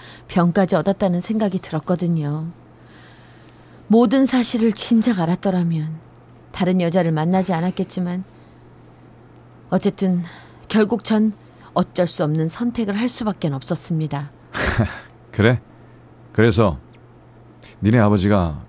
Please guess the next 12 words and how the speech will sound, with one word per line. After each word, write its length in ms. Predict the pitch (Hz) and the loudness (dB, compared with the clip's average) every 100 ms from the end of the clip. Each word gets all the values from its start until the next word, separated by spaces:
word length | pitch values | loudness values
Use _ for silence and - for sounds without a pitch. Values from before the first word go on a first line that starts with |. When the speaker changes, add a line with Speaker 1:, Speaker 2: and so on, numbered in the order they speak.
| - - | -20 -2
Speaker 2:
병든 340 | 113 113 107 | 2 4 2
딸내미 420 | 117 107 104 104 | 2 4 4 2
데리고 260 | 92 98 95 | 2 0 0
살 160 | 98 95 | 0 -2
사람은 300 | 101 95 90 | 0 0 2
나밖에 340 | 85 90 104 | 2 0 0
없다 240 | 85 - | -2 -2
싶으니까 600 | 85 - 85 78 82 69 - - - - - - - - | -6 -4 -4 -2 -4 -4 -8 -20 -20 -20 -20 -20 -20 -6
널 180 | 92 98 | 0 2
이렇게 240 | 95 - 92 | 2 2 0
올려보낸 420 | 92 90 87 82 | 2 2 0 2
거야? 240 | 95 214 | 0 0